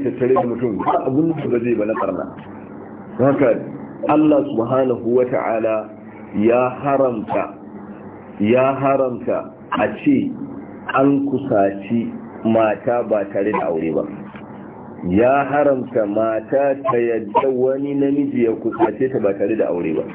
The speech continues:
Wannan haramun ne tsantsa, Allah subhanahu wa ta'ala ya hana. Haka Allah subhanahu wa ta'ala ce, "Wala taqrabuz zina." Kar ku yadda ku kusaci wannan alfasha. Kar ku yadda ku kusaci wannan mummunan aiki, wannan miyagun aiki.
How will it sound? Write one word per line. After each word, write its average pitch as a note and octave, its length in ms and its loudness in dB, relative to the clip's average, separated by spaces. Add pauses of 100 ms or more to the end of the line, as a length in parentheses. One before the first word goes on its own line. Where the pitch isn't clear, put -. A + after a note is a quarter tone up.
(180)
Wannan C#3 280 4
haramun A#2+ 400 2
ne G2 140 0 (100)
tsantsa, B2+ 560 2
Allah C3+ 320 2
subhanahu A2 320 0
wa G2+ 80 -6
ta'ala F#2 180 0
ya F2 100 -2
hana. F#2 200 -6 (1300)
Haka - 280 2
Allah B2 280 4
subhanahu A#2 280 0
wa A2 80 -6
ta'ala A2 240 2
ce, G#2 80 -4
"Wala G#2 320 0
taqrabuz F#2+ 480 -2
zina." E2 180 -4 (720)
Kar D#3 160 4 (160)
ku C#3+ 80 4
yadda C3+ 400 4
ku C#3+ 160 0
kusaci B2 560 0
wannan C3 480 2
alfasha. G2 560 -2 (480)
Kar E3 160 4
ku D#3 80 2
yadda D3 240 4
ku C#3 100 0
kusaci B2 380 0
wannan C#3 320 4
mummunan B2 640 0
aiki, A#2+ 400 -2
wannan B2+ 320 4
miyagun G2 480 -2
aiki. F#2+ 240 -2